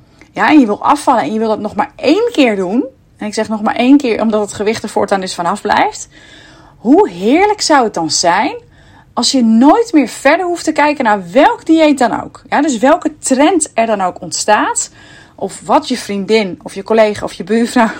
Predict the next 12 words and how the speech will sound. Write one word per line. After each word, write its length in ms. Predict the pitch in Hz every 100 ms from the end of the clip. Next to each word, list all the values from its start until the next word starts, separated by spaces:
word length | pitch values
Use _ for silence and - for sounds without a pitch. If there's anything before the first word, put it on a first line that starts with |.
| -
<laughs> 140 | _ -
je 100 | -
ook 140 | 208
vertelt, 580 | - 202 233 359 480 - - - - - - -
ja, 220 | 240 330
wat 140 | 233
je 80 | 208
leest 260 | 226 233 -
van 140 | 226
je 80 | 208
favoriete 480 | 233 220 220 208 -
influencer 840 | 240 240 233 214 226 226 202